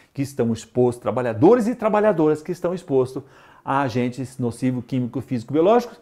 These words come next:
e risco à integridade física e à vida. Todos, profissionais da enfermagem, profissionais da saúde, os eletricitários, os frentistas, os motoboy, os profissionais da indústria, os profissionais que trabalham,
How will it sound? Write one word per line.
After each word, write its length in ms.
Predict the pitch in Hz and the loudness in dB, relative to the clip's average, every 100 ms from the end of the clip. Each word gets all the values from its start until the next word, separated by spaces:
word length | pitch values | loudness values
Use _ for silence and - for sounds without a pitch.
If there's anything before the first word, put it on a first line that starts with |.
| - - | -20 -6
e 100 | 190 | -4
risco 340 | 127 165 - | 0 0 0
à 40 | 156 | -6
integridade 500 | 143 139 131 131 123 | -4 -4 -2 -2 -4
física 420 | - 127 107 - | -6 -4 -4 -4
e 40 | |
à 40 | 127 | -2
vida. 320 | 113 135 - - | 2 0 0 6
Todos, 300 | 196 - - - - | 6 6 -2 -18 -4
profissionais 420 | 170 - 131 127 | -2 0 0 0
da 60 | 117 | 0
enfermagem, 500 | 104 98 135 139 - | -6 -6 -2 -2 -2
profissionais 420 | 139 135 117 113 | -6 -4 -4 -2
da 80 | 101 | -4
saúde, 440 | - 98 151 - - - 156 | -4 4 4 2 -10 -10 0
os 160 | 170 | 2
eletricitários, 760 | 151 120 117 - - 180 165 147 - _ _ _ _ _ _ - | 2 0 -4 -6 -2 0 0 -8 -16 _ _ _ _ _ _ 2
os 220 | 151 131 | 2 2
frentistas, 500 | 110 92 208 - 143 | -8 -2 0 2 0
os 80 | 110 | 0
motoboy, 480 | 127 - 110 202 190 - - - - | -4 -4 4 4 4 -8 -20 -18 0
os 340 | 196 208 202 | 4 4 4
profissionais 640 | - _ 190 180 170 160 160 | -6 _ 0 0 0 -2 -2
da 80 | 143 | -2
indústria, 540 | 135 123 233 220 214 | 0 2 4 4 2
os 80 | 190 | 0
profissionais 640 | - 190 - 165 170 180 | 0 -2 -2 -4 -2 -4
que 80 | 175 | -6
trabalham, 600 | 156 165 147 165 170 180 | -8 -6 -2 0 0 -4